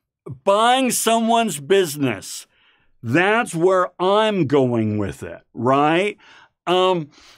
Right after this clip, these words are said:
this is what, uh, uh, acquisitions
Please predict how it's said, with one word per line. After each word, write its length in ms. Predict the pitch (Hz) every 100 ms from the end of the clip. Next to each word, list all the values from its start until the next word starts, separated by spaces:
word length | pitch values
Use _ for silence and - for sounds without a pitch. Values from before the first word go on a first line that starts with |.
| _
this 560 | 147 120 165 247 285 - 254
is 240 | 214 220 160
what, 580 | 165 190 185 180 - - _ _ _ _
uh, 160 | 240 226 -
uh, 200 | 190 180 190 135 139 214 165 202 -
acquisitions 1300 | 202 233 185 196 143 240 269 - 156 156 151 -